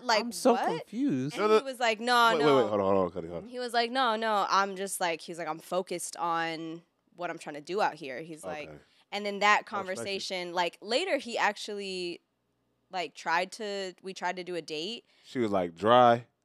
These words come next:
Speaker 1: And he asked me the most interesting questions, though. He was like, "What's your five-year plan?" <laughs>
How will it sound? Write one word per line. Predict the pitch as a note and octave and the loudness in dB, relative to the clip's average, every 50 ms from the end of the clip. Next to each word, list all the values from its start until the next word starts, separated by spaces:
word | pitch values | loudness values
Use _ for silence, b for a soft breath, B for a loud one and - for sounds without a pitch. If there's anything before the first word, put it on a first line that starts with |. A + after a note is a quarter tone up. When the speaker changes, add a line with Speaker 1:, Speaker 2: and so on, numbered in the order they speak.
| _ - | _ -10
Speaker 1:
And | A#3 A3+ A3 | -10 -10 -8
he | A#3 C4 C#4+ - - - | -6 -8 -8 -8 -6 -6
asked | B3 C4+ D4 C#4+ - - | -6 -4 -4 -6 -8 -8
me | D4 D4 D4 C#4 | -6 -4 -4 -4
the | A#3 G#3+ A3+ | -4 -6 -6
most | A#3 A#3 A#3 A#3+ A#3 - - - | -4 -4 -4 -4 -6 -8 -14 -12
interesting | A3 A3+ A#3+ - C4+ B3 - - C4+ B3+ B3 | -12 -10 -8 -8 -8 -8 -8 -8 -8 -8 -10
questions, | - - A3+ A3 B3+ - - C4 A#3+ A3+ G3+ | -8 -6 -4 -4 -4 -4 -6 -8 -8 -6 -4
though. | G3 F3+ | -6 -6
He | F#3+ - A#3 A3+ | -6 -8 -12 -8
was | G#3+ A3 G3+ G3+ | -8 -8 -8 -4
like, | G3+ G3+ G3 F#3+ F#3 F3+ F3 E3 _ _ _ _ _ _ _ _ _ _ _ - | 0 2 2 2 2 0 -2 -4 _ _ _ _ _ _ _ _ _ _ _ -14
"What's | E3+ F3 - - | -14 -12 -10 -8
your | G3 G3 | -10 -8
five-year | - - A#3 B3 C#4 D4 A#3+ A3+ F#3+ F3 | -4 0 2 2 2 2 0 -2 -4 -4
plan?" | E3+ - G3+ - - - - - G3+ - | -4 -6 -14 -14 -12 -14 -16 -16 -16 -18
<laughs> | _ | _